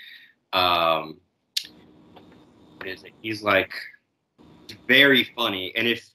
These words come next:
like, I'll send you guys the video in the chat. Um, but he does, like, a live version of the song. It's called C T R L. It's kinda like Colors. I don't know if you guys know what Colors is, but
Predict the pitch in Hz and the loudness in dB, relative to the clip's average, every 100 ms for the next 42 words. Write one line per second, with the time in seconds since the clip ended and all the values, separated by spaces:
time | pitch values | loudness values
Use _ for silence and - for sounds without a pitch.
0 | _ - 107 101 107 - 127 117 113 107 | _ -8 -6 -4 -6 -8 -12 -6 -4 -4
1 | 101 98 98 101 92 - - 90 85 76 | -8 -6 -4 -4 -6 -12 -6 -4 -4 -6
2 | - _ 98 90 85 80 80 76 _ _ | -10 _ -12 -8 -8 -10 -12 -18 _ _
3 | _ _ _ _ _ _ _ - 101 - | _ _ _ _ _ _ _ -18 -18 -20
4 | 95 95 101 95 95 98 87 85 90 87 | -20 -10 -6 -4 -6 -10 -8 -8 -4 -4
5 | 90 92 95 95 90 101 98 98 - _ | -4 -6 -4 -2 -2 -4 -4 -8 -14 _
6 | _ _ _ 95 92 90 - _ _ _ | _ _ _ -2 -2 -2 -10 _ _ _
7 | - 95 - 90 92 98 95 _ 98 - | -12 -10 -6 -6 -6 -10 -14 _ -14 -14
8 | - 95 95 92 _ - - 107 95 92 | -4 0 0 -2 _ -18 -12 -10 -10 -10
9 | - 104 - 92 92 90 90 98 - - | -6 -4 -2 0 0 0 -2 -4 -8 -18
10 | - - _ - - 135 110 98 - - | -20 -20 _ -10 -4 -2 0 0 -2 -4
11 | 107 110 123 123 - 101 101 95 95 92 | -2 -2 -2 -6 -10 -8 -8 -8 -8 -6
12 | 82 95 90 90 85 _ 95 - 95 90 | -8 -10 -10 -10 -12 _ -16 -10 -8 -8
13 | 85 87 _ _ _ _ _ - 107 | -10 -16 _ _ _ _ _ -8 -8